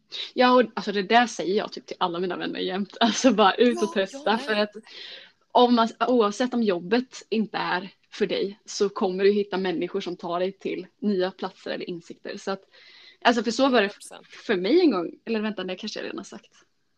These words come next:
Speaker 1: Jag vet inte.
Speaker 2: Va?
Speaker 1: Men när jag började jobba på Coop, jag hatade att jobba på Coop och liksom, det
Speaker 2: Mm.
Speaker 1: var ju väldigt, väldigt fel för mig. Men på Coop så träffade jag en,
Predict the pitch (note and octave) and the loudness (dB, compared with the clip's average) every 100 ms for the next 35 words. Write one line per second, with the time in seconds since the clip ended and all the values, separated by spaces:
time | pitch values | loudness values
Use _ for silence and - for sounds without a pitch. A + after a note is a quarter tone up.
0 | - F#3+ E3 - F3+ F#3 - - A#3+ A#3 | -4 -2 -2 -10 -10 -10 -14 0 4 4
1 | A3 A#3 A3 G3 G#3 G3+ G#3 F3+ F#3 - | 4 6 6 4 2 4 2 0 -6 -2
2 | B3 A3+ F#3+ F#3+ F#3+ - F#3 G#3 F#3+ F3 | 0 0 -2 -2 -4 -6 -2 -2 -2 -6
3 | - - - - - F#3 E3+ - F3 F3+ | -14 -12 -12 -14 -10 -10 -8 -8 -6 -2
4 | F#3+ F3 F3 F3 - F#3 F#3 G3 F3+ F#3 | 0 0 0 -4 -10 -8 -2 0 -2 -4
5 | F#3 - - - A#3+ A#3 F#3 F#3+ F#3+ F3 | -6 -6 -8 -2 2 4 4 0 -2 -2
6 | - G#3 _ - - - G#3+ G#3 F#3+ F#3 | -2 -4 _ -20 -18 -2 2 4 2 0
7 | F#3+ _ - B3+ C#4 A#3+ G3 - F#3+ - | -4 _ -4 -2 0 -2 -4 -6 -10 -8
8 | F#3 F#3 F3+ F3 - F3 F3 E3+ | -8 -4 -4 -4 -4 -4 -4 -4